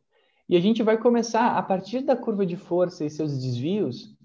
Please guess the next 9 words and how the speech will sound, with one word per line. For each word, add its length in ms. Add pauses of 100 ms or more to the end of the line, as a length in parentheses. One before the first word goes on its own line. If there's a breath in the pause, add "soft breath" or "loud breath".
(320)
tentar 340
identificar 800
qual 280
o 40
momento 580
do 140
salto 800 (1160)
em 160
que 520